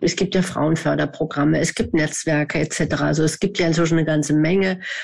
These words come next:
Einstiegsmöglichkeiten, wenn sich eine Frau, eine junge Frau entscheidet, hurra, ich will Karriere machen. Und dann aber eine Mentorin zu haben, die auch schon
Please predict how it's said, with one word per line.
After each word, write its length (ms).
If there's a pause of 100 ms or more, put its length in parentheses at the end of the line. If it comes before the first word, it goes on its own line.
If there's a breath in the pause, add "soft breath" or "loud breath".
(140 loud breath)
Einstiegsmöglichkeiten, 2000
wenn 600
sich 240
eine 140
Frau, 400
eine 140
junge 220
Frau 220
entscheidet, 600
hurra, 280
ich 140
will 80
Karriere 460
machen. 280 (560 loud breath)
Und 200
dann 240
aber 280
eine 160
Mentorin 520
zu 160
haben, 360
die 440
auch 180
schon 360